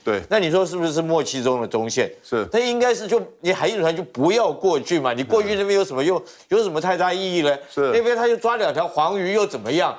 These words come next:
Speaker 1: 嗯。
Speaker 2: 那是不是自己在那边，我为了这个，自从蔡英文上台以后，我为了强势的宣示主权或者管闭你，为了宣示他的绩效，然后特别在这边做这些冲撞，
Speaker 1: 嗯。
Speaker 2: 叫海警船去做这些冲撞动作，难怪昨天会发生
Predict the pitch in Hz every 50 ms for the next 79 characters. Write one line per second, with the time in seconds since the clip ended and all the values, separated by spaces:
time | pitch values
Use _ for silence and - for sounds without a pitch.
0 | - - 98 92 87 82 196 233 214 170 208 214 220 214 190 - 226 208 165 135
1 | 131 160 190 180 170 180 175 170 180 185 185 180 185 180 - - 131 127 139 151
2 | 180 202 190 170 170 160 156 156 165 156 170 175 156 156 151 151 - - - 180
3 | 196 185 175 160 156 170 180 175 165 160 156 143 143 - 190 160 139 139 139 131
4 | 117 123 143 143 120 - - - - - - 127 143 175 202 185 165 170 165 -
5 | - - 131 131 151 165 - 185 180 156 147 135 127 - 170 165 160 143 139 117
6 | 113 107 104 110 127 135 151 165 147 147 - - 110 110 123 151 165 139 123 120
7 | 107 - - _ _ - 180 185 170 165 156 - - 190 180 180 156 165 160 156
8 | 160 156 147 143 139 - - 165 160 151 - 185 156 - - - - - _ -
9 | 147 160 156 - 214 214 180 170 165 165 156 151 156 160 151 156 175 156 131 139
10 | 147 147 147 135 - 147 143 135 165 160 175 151 - - 127 131 131 160 202 185
11 | - 156 165 185 175 143 127 123 123 127 139 147 - 160 151 120 143 147 147 143
12 | 143 151 143 139 139 123 123 131 127 123 120 127 113 - - - - _ - 139
13 | 160 180 190 220 208 - 151 147 156 156 151 147 143 120 139 135 131 135